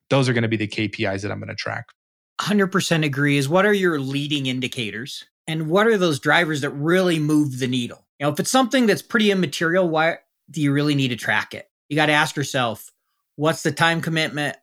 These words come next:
Speaker 2: What's the value? Does it align with the strategy? Can people influence it? Right? And if the answer is yes to those type of things, then it probably should be a K P I. If the answers are no, it may be something you track, but it's not really a K P I. It may be that occasional thing you look at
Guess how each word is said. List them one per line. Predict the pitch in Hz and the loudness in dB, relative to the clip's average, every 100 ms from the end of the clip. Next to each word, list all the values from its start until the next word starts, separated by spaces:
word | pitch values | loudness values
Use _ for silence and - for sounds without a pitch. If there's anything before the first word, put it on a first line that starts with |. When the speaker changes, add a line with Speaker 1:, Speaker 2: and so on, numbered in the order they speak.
| - | -12
Speaker 2:
What's | 135 147 147 - | -2 0 0 -4
the | 151 139 | -2 0
value? | 117 139 143 143 143 143 139 139 - _ _ _ | 0 2 4 4 2 0 0 -2 -6 _ _ _
Does | 151 151 | 0 0
it | 160 156 | 0 2
align | 151 135 135 135 151 151 | 2 0 2 2 2 2
with | 139 139 | -2 -2
the | |
strategy? | 127 - - 143 143 139 123 139 | -6 -6 0 2 2 0 -2 -4
Can | 131 127 | -4 -6
people | - 156 143 147 - - | -6 -6 -4 -6 -6 -4
influence | 151 143 123 110 92 85 98 | 0 0 -4 -6 -8 -12 -18
it? | - _ _ _ _ - | -20 _ _ _ _ -6
Right? | 160 175 - | -4 -4 -2
And | |
if | 147 | 0
the | 180 | 2
answer | 196 208 208 | 2 2 2
is | 147 | 2
yes | 175 214 - | 2 2 0
to | |
those | 165 147 135 | 0 2 2
type | 151 127 | 0 -2
of | |
things, | 147 156 | -4 -4
then | 165 | -2
it | 156 | -2
probably | 156 175 | 0 0
should | 185 175 | 2 0
be | |
a | 185 | 0
K | 180 180 | 0 -2
P | 208 | -2
I. | 226 277 | -2 0
If | 104 | -2
the | - | 0
answers | 143 170 175 151 | 0 0 -2 0
are | 147 | 0
no, | 123 107 131 254 - _ _ _ - | 2 2 2 2 -2 _ _ _ -6
it | 139 | 2
may | 156 | 4
be | 208 | 4
something | 196 202 180 185 | 2 2 2 0
you | 147 | 0
track, | - 214 165 - | 2 2 2 -2
but | 147 | -6
it's | 135 | -2
not | 185 175 | -4 -2
really | 175 131 | 0 -2
a | |
K | 110 - 143 | -2 -4 -4
P | 139 131 | -2 -2
I. | 92 - _ | -4 -8 _
It | 135 | -8
may | 139 | -4
be | 139 | 0
that | 139 127 | 2 0
occasional | 117 143 127 135 | 0 -2 0 -2
thing | 120 135 | 0 0
you | 127 | 0
look | 117 127 - | 0 -2 -2
at | 92 | -8